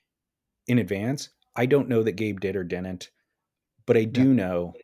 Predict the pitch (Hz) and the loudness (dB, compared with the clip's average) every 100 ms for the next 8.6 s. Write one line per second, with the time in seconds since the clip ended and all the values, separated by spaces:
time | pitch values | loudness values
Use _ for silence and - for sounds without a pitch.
0 | _ 117 113 120 110 98 117 110 117 110 | _ -6 -2 -2 -2 -4 -4 -4 -4 -4
1 | 95 104 110 113 104 - 104 110 117 - | -4 -2 -2 -2 -6 -4 -4 -2 -2 -2
2 | 117 98 98 107 110 98 - 117 101 95 | -6 -4 -6 -6 -6 -6 -2 -2 -2 -8
3 | - 110 101 98 - - 113 110 92 107 | -8 -4 -2 -2 -8 -14 -2 0 0 -2
4 | 104 - 131 127 - 101 104 - 95 92 | -2 0 0 0 -2 -2 -2 -4 -6 -6
5 | - 127 135 165 160 - - - _ _ | -4 -2 2 0 -2 -20 -20 -20 _ _
6 | _ _ _ 127 123 120 127 135 147 151 | _ _ _ 2 4 4 0 0 0 0
7 | 123 - 107 104 - 113 90 98 95 95 | 0 -2 -4 -6 -4 -6 -4 -6 -4 -8
8 | 92 92 80 - - - | -6 -8 -8 -12 -16 -20